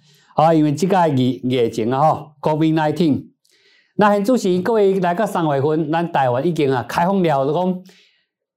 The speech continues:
不管今日，今日路中，也是伫厝内面，也是去餐厅食饭，你拢会使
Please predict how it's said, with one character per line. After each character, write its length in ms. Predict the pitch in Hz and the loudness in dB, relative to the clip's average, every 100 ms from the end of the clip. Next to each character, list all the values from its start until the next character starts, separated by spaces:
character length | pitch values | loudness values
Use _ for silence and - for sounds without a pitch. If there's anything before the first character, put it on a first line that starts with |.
| _ _ - | _ _ -2
不 120 | 285 | 2
管 260 | 277 277 269 | 2 2 2
今 140 | 208 | 2
日， 280 | 254 247 - | 2 -2 -4
今 140 | 202 | -2
日 160 | 202 240 | 0 0
路 240 | 185 139 | 0 0
中， 380 | 143 196 208 202 151 | 0 0 -2 -4 -4
也 100 | 180 170 | 0 0
是 180 | - 123 | 0 -2
伫 160 | 180 180 | -2 0
厝 160 | 233 | 0
内 160 | 165 123 | 2 0
面， 400 | 135 147 160 - | 0 -2 -4 -8
也 160 | - 208 180 | -4 0 0
是 100 | - | 0
去 140 | 175 | -2
餐 180 | 190 185 | -2 -2
厅 160 | 196 233 | -2 -2
食 100 | 226 | -2
饭， 460 | 151 208 196 202 196 - _ _ - | -2 -2 -2 -4 -6 -14 _ _ 0
你 120 | 190 | 2
拢 120 | 214 214 | 4 2
会 140 | |
使 100 | 165 | 0